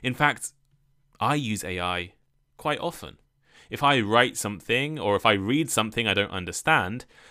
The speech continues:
I can put it into Chat G P T and ask it to rewrite it in a slightly simpler way, or maybe even recently I asked it to write something in a more formal way,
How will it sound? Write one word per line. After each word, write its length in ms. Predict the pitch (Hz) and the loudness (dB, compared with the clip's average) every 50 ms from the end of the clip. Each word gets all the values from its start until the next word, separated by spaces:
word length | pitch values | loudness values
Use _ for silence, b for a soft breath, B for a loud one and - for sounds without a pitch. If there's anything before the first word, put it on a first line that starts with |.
| B B B | B B B
I 100 | 120 123 | -2 0
can 140 | - 143 | 0 -2
put 160 | 127 - 143 143 | -4 -2 -2 -2
it 80 | 95 | -2
into 220 | 82 123 117 120 110 | -4 -4 -6 -8 -8
Chat 260 | - - 117 107 - | -4 -4 -4 -4 -4
G 140 | - 104 98 | -6 -10 -8
P 160 | - - 95 | -8 -8 -10
T 420 | - - - 135 135 139 139 135 _ _ _ _ | -8 -6 -4 -2 -2 -2 -4 -6 _ _ _ _
and 500 | 110 110 110 107 107 107 107 - - - _ _ _ _ _ _ _ _ | -6 -4 -4 -4 -4 -6 -10 -12 -14 -18 _ _ _ _ _ _ _ _
ask 260 | 107 110 113 - - | -2 -2 -2 -2 -4
it 120 | 123 110 - | -6 -8 -8
to 360 | - - 110 110 107 104 - - _ b b b b b b b b b b - | -8 -8 -6 -6 -6 -8 -12 -16 _ b b b b b b b b b b -6
rewrite 580 | 110 113 120 113 107 113 127 131 139 135 - | 0 2 2 2 4 4 4 4 4 0 -6
it 140 | - - - _ _ _ _ _ _ - | -14 -16 -16 _ _ _ _ _ _ -8
in 100 | 107 101 | -6 -6
a 60 | 95 | -6
slightly 340 | - - 107 - 92 92 - | -2 -2 -2 -2 -2 -8 -8
simpler 400 | - - 110 104 95 - 107 98 | -6 -6 -6 -6 -6 -8 -8 -2
way, 380 | 101 120 135 143 147 151 139 | 0 2 2 4 4 4 2
or 80 | 113 95 | 0 2
maybe 360 | 101 98 95 92 90 87 - - _ | 0 0 0 0 -4 -6 -6 -14 _
even 360 | _ - 123 123 135 127 113 - B B B B B B B | _ -6 -4 -4 -4 -6 -6 -10 B B B B B B B
recently 480 | 131 160 156 - 147 98 110 123 131 | 0 0 0 0 -2 0 0 0 0
I 140 | - - 107 | 2 2 4
asked 200 | 110 117 113 - | 4 2 2 0
it 80 | 110 - | -8 -6
to 80 | - 110 | -2 2
write 180 | 117 123 - | 2 2 2
something 280 | - 113 117 117 127 127 | 0 -4 -4 -6 -6 -4
in 80 | 123 117 | -2 -2
a 80 | 120 | -2
more 240 | 123 127 131 135 131 | 0 2 0 0 0
formal 520 | - - 170 175 180 165 123 98 87 80 | 0 0 0 2 2 0 -2 -2 -4 -4
way, 200 | 82 80 80 76 | -4 -6 -6 -8